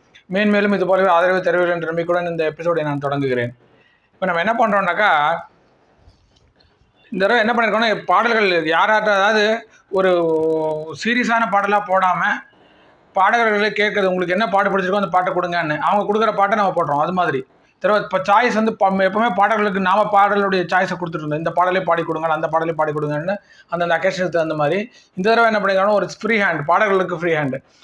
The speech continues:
அஹ் எல்லாரையும் யார் யாரெல்லாம் நம்மகிட்ட ரெகுலரா பாடுறாங்களோ அவங்கள கூப்பிட்டு,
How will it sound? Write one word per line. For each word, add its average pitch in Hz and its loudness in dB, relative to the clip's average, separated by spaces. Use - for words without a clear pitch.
அஹ் 185 2
எல்லாரையும் 196 2
யார் 180 2
யாரெல்லாம் 202 2
நம்மகிட்ட 190 0
ரெகுலரா 185 2
பாடுறாங்களோ 175 2
அவங்கள 175 2
கூப்பிட்டு, 180 -2